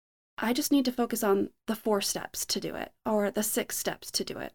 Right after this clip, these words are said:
And when we break down our parenting skills, we put them in scripts, we put them in steps for a reason.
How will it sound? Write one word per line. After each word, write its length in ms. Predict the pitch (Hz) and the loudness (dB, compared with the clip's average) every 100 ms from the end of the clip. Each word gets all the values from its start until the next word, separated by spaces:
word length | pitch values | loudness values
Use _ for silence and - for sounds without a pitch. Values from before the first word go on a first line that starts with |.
| _ | _
And 140 | 220 214 | 2 4
when 120 | 220 | 4
we 120 | 220 | 2
break 280 | 240 277 - | 4 4 4
down 200 | 277 240 | 2 2
our 100 | 214 | 0
parenting 500 | - 196 190 208 202 | 2 2 2 0 -2
skills, 320 | - 202 196 | -2 -2 0
we 120 | 196 | -2
put 240 | - 254 277 | 0 0 4
them 160 | 285 | 6
in 100 | 226 | 6
scripts, 500 | - - 170 - - | 2 0 -2 -2 -4
we 120 | 180 | -4
put 220 | 185 240 254 | -2 -2 6
them 120 | 254 | 6
in 100 | 247 | 6
steps 380 | 247 - - - | 4 0 0 -4
for 240 | - 180 | -4 -2
a 60 | 170 | -2
reason. 540 | 165 160 - 175 202 | -4 -6 -6 -8 -10